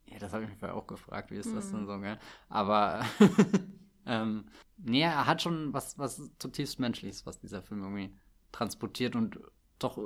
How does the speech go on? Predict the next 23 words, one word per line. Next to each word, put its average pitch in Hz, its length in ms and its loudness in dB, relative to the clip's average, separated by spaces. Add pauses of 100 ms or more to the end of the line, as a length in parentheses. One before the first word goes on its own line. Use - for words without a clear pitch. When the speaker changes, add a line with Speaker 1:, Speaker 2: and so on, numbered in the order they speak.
(200)
Speaker 1:
irgendwas, 123 320 2
was 120 140 0
mir 117 100 4
mehr 110 220 4
Hoffnung 117 320 2
gibt, 110 200 -2
als 92 220 -4
dass 104 160 -6
ich 107 200 -10
total 101 340 -4
niedergeschlagen 101 520 -4
aus 98 100 -8
dem - 140 -12
Kino 98 200 -8
rausgehe 92 400 -10
und, - 180 -10 (200)
ja. - 140 -8 (400)
Speaker 2:
Ja, 208 180 -4
ich 220 140 -8
mochte 277 260 2
ihn 220 140 -2
auch 185 180 -8
sehr, 247 520 -4